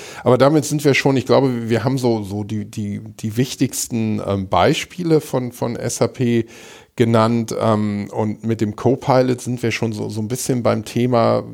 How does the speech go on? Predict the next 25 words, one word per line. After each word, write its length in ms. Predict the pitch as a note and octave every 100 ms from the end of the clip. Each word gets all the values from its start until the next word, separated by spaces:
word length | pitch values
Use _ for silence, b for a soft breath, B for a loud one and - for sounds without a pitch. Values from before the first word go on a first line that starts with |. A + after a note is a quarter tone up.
| A2 _ _ -
wozu 260 | A2 - B2
ich 100 | A#2+
dich 220 | A#2 -
noch 160 | A2
befragen 680 | - A#2 - G2+ G2+ A#2 A#2+
wollte, 360 | G#2+ A2 A2 G#2+ B B B
nämlich 220 | G#2+ G#2+
die 160 | - A#2
Trends 640 | - A2+ C3 C#3 - -
im 640 | - A#2+ A2+ A2+ A#2 A#2+ A2
Bereich 480 | G#2+ A#2 G2+ G#2+ -
Performance 600 | G#2 - G#2 A2 G#2 -
Support. 480 | - - F#2 F2+ - B B B B
Wo 720 | G#2+ G#2 A2+ C3 C3 B2+ A2+ -
meinst 600 | G2 G2+ G2 A#2+ A#2 -
du, 160 | A2
geht 340 | G#2+ G2+ G#2 A2+
da 260 | F#2 G#2
die 280 | G#2+ - A2+
Reise 440 | G2+ F#2 G#2 G2+ G2+
momentan 680 | G2 G2 G2+ - G#2 G2
hin? 340 | F#2 G#2 G2+ F2+
In 200 | G2 F2+
welche 320 | F#2+ - G2
Richtung? 520 | G2+ - F#2+ F#2 G2+